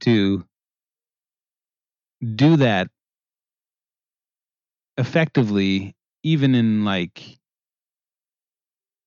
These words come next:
a hundred thousand conversations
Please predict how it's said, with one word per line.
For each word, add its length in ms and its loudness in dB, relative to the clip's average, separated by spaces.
a 60 -6
hundred 580 0
thousand 840 0
conversations 1040 -2